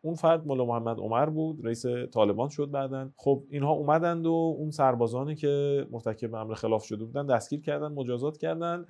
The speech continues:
اه، با، اه، پشتیبانی مردم اون منطقه و روستاهای پیرامون مواجه شد، اما سریعاً سرویس امنیتی پاکستان با پول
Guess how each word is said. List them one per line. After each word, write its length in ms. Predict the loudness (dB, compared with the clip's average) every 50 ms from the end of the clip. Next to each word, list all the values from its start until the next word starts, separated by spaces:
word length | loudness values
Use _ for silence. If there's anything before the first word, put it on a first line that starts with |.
| -12
اه، 360 | -8 -6 -6 -4 -4 -6 -6 -2
با، 560 | 4 6 8 8 10 10 8 8 6 2 -4 _ -8 -6
اه، 160 | -6 -4 -4
پشتیبانی 920 | -6 -6 -2 0 0 0 0 0 0 0 0 0 0 0 2 4 4 4 2
مردم 420 | 2 2 2 2 0 0 -2 -4
اون 300 | -4 -4 -6 -6 -8 -10 -14 -10 -2
منطقه 580 | 0 0 0 0 0 0 2 4 4 4 4 2 2
و 40 |
روستاهای 600 | 0 -2 -2 -4 -6 -8 -6 -2 0 0 2 0
پیرامون 400 | 0 0 0 0 0 0 -2 -2
مواجه 400 | -2 -2 0 0 0 0 -2 -4
شد، 340 | -4 -2 0 0 0 0 -2 -6 -12 _ _ _ _ _
اما 180 | 0 2 4 4
سریعاً 540 | 2 6 6 6 6 6 4 2 0 0 0
سرویس 320 | 2 2 0 0 0 -2
امنیتی 400 | -4 -4 -2 -4 -4 -2 -2 -2
پاکستان 640 | 0 0 0 0 0 -2 -2 -2 -2 -2 -2 0 4
با 280 | 4 4 4 4 0 -2
پول 500 | -4 -4 -4 -2 2 2 2 2 0